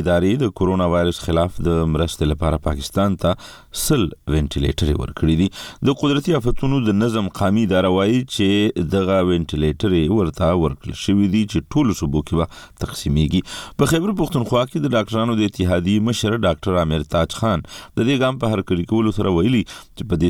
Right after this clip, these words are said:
سره مریضانو ته فایده ورسي، ځکه چې په صوبه کې د وینټیلیټرو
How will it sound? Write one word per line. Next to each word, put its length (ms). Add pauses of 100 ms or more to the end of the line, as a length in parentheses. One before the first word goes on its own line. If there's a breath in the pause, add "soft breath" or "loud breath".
سره 260
مریضانو 560
ته 140
فایده 260
ورسي، 320
ځکه 480
چې 60 (100)
په 100
صوبه 240
کې 100 (340 loud breath)
د 40 (120)
وینټیلیټرو 760